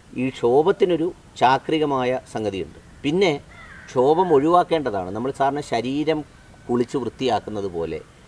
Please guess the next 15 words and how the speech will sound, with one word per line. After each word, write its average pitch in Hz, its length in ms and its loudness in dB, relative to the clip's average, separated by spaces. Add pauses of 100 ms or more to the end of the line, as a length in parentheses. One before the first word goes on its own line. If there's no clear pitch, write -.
(180)
മനസ്സിനും 123 600 -2
ഒരു 120 120 -2
കുളി 107 320 -4
ആവശ്യമാണ്. 98 560 -10 (640)
നമ്മൾ 135 500 2
ഇടയ്ക്കിടയ്ക്ക് 147 560 2
എപ്പോഴെങ്കിലുമൊക്കെ 131 760 0
ചിലപ്പോൾ 120 400 -4
കമ്പ്യൂട്ടർ 123 500 -2
refresh 113 360 -6
ചെയ്യുന്നത് 95 360 -6
പോലെ 85 300 -6 (420)
മനസ്സിൽ 127 400 -2
നിന്നും 147 200 -2
കുറേ 127 360 0